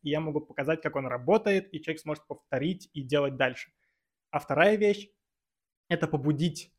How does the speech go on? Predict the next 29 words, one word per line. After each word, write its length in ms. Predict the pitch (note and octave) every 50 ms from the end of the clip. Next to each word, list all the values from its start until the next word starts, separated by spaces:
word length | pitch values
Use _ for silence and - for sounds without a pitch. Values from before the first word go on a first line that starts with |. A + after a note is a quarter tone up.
| _
к 120 | - - -
придумыванию, 880 | D#3+ C#3+ C3+ C3 E3+ F#3+ G3 F#3 D#3 D3 C3+ C3 B2+ B2 B2 B2 - _
помочь 400 | D3 C3+ C3+ D3+ E3 D#3+ - -
придумывать, 720 | - D3+ C#3+ C3 D#3+ F3 F3+ E3 C#3 C3 B2+ - - _ _ _ _ _ _ _ _ _ _
а, 500 | - C#3+ C#3 C#3+ C#3 C#3 C#3 C#3 C3 - - _
запустить 500 | - C#3+ D#3 D#3+ D#3+ E3 D3+ - E3+ -
этот 180 | E3 D#3+ D#3 -
мыслительный 520 | D3+ D3+ D3+ - E3+ E3 F3 D3+ D3+ D3+
процесс 500 | D3+ C#3+ C#3+ C#3 - - E3+ F3 E3+ -
вокруг 320 | - C#3+ - - C#3+ C3+ -
своего 280 | - - C#3 C3 C3
проекта, 540 | C3 - C#3 C3+ C3+ C3 C3 - - B2 B2 - _ _ _ _ _ _ _ _
когда 540 | D#3 C#3 C#3+ D3 D#3 D#3+ D#3+ D#3 D#3 D3+ -
нет 420 | D#3+ D3+ D#3 E3 E3+ E3+ E3 - -
каких-то 340 | D3+ C#3+ - D#3+ D3+ - D3+
натоптанных 720 | D3 D3 C#3+ - D#3 D#3+ D#3 - D#3 D3 C#3+ C#3+ C3+ -
схем, 580 | - - - - D#3 E3 E3 E3 E3 D#3 D3+ - -
когда 640 | C#3 B2+ B2+ C#3+ C#3+ C#3+ D3 D3 D3 D3 D3 C#3+ D3 -
еще, 480 | - D3+ - - D#3+ D#3 D3+ D3+ D3 C#3
н-, 140 | C3 B2 - _ _ _ _ _ _ _ _ _
ну, 400 | C#3 C#3+ D#3 F#3+ G#3 F#3+ F3 D#3
никто 340 | C3+ C3 C#3+ D3+ D3+ - F3+
не 120 | F#3 F#3+
может 220 | F#3+ F#3+ F3 F3 -
сказать, 220 | - G3 - -
как 60 | -
это 120 | E3+ E3 D#3
должно 240 | D#3+ D#3 D3+ E3
работать. 520 | E3 D#3 C#3+ C#3+ E3 F#3+ F#3 - A#2 -